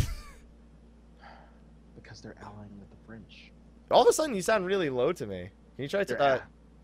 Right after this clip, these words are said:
Speaker 2: they're allying with the French.
Speaker 1: They're al-
Speaker 2: <laughs> I had to make it a thing. I had to make that a thing because it's being broadcast from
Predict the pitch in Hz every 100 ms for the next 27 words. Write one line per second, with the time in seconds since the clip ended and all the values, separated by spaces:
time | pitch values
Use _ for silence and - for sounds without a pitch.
0 | - - - 113 120 120 113 107 101 90
1 | - 73 65 - - 123 - 110 - -
2 | - - - - - - - - - -
3 | - - - - - - - - - -
4 | - - - - 466 539 - 214 240 208
5 | 247 262 254 247 233 226 214 226 214 160
6 | 135 175 165 185 196 196 202 196 185 185
7 | 170 170 180 156 113 - - - - -
8 | 139 139 147 139 123 135 127 123 104 98
9 | - 135 156 139 107 80 - - - -
10 | 110 113